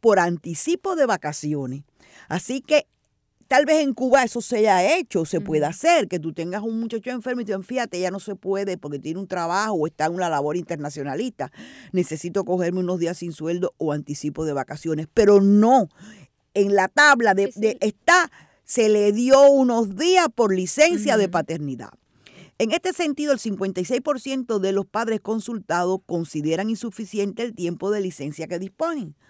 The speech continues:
Speaker 1: Dos días en algunos países y un diecinueve por ciento de hombres desconocía,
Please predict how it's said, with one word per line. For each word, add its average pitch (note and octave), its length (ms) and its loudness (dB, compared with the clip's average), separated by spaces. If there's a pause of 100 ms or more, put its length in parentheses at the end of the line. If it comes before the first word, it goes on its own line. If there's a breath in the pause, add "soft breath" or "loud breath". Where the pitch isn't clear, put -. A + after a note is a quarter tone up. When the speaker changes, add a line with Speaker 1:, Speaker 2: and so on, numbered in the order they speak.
(320 soft breath)
Speaker 1:
Dos G#3+ 300 4
días G#3+ 300 -2
en F3 100 -6
algunos C#3+ 320 -6
países A#3 580 -6 (380 soft breath)
y A3+ 220 2
un E4+ 140 0
diecinueve D4+ 480 0
por C4 200 -4
ciento C4 440 -4
de A#3 140 0
hombres G3+ 360 -2
desconocía, G3 880 -4